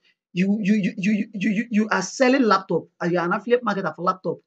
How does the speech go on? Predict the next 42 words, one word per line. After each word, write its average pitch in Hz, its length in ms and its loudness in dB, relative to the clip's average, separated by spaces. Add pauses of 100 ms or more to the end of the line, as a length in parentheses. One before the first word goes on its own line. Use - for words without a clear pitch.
(280)
Now, 214 240 4
when 277 440 0
your 277 220 6
followers, 226 540 2
or 202 100 0
when 320 160 2
you 233 200 0
create 269 240 -2
a 220 60 -2
content, 226 360 2
or 214 180 0
when 339 180 2
somebody 285 360 4
have 202 160 0
seen 285 200 -2
your 214 200 0
advert 185 440 0 (260)
about 226 340 2
laptop, 190 420 -2 (280)
you 220 140 2
will 226 140 2
become 285 440 0
an 202 100 2
author-, 196 260 -4 (120)
you 220 180 6
are 220 100 8
going 339 200 2
to 190 100 -6
be 180 180 -8
seen 254 360 0
as 180 160 -2
an 196 80 -2
authority. 196 560 -4 (160)
When 311 160 4
you - 40 4
keep 302 160 2
making 277 320 2
content 240 440 0
and 196 120 -4
keep 196 240 -6
doing 247 280 -2
adverts 202 360 -2